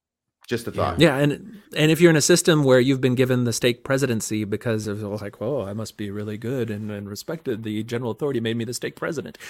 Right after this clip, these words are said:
Speaker 3: And then you get to be an admission president and an area authority. Then, you know, "Oh, my," you know, I, it's, and then, like, if you,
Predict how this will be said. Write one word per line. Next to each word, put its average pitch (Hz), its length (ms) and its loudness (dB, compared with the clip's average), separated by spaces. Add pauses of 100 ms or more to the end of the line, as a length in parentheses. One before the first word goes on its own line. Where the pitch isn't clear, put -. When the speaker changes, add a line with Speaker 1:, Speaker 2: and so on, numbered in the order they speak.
(200)
Speaker 3:
And 143 100 2
then 160 100 4
you 160 60 6
get 156 140 4
to 135 60 0
be 127 200 2
an 117 160 2
admission 143 480 2
president 107 460 -6
and 131 100 -2
an 139 80 -2
area 170 320 4
authority. 107 500 0
Then, 117 260 -2
you 139 120 -2
know, 127 220 0
"Oh, 151 240 4
my," 120 340 0 (300)
you 131 100 0
know, 135 200 4
I, 135 80 6
it's, 131 560 4
and 151 200 0
then, 165 220 8
like, 156 260 6
if 143 140 0
you, 160 280 4